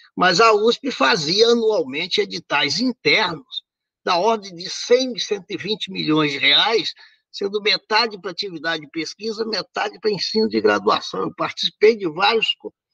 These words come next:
comitês de julgamento desses projetos, editais, ah,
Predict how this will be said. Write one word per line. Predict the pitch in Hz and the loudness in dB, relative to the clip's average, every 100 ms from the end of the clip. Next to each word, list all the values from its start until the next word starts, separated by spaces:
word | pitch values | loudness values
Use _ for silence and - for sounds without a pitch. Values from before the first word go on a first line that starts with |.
| _ _ | _ _
comitês | - 202 156 - 214 202 | -4 -2 -2 4 6 6
de | 139 | 0
julgamento | 151 147 131 135 165 - | -2 0 -2 -2 -4 -4
desses | 131 151 - - | -2 0 0 -2
projetos, | 127 113 143 180 175 - _ _ _ _ - | -8 -6 -4 -2 -4 -6 _ _ _ _ -4
editais, | 180 160 151 - 165 185 180 - - _ _ - | -2 -2 -8 -2 0 0 -2 -4 -6 _ _ -6
ah, | 143 139 127 113 71 | -2 0 0 -4 -12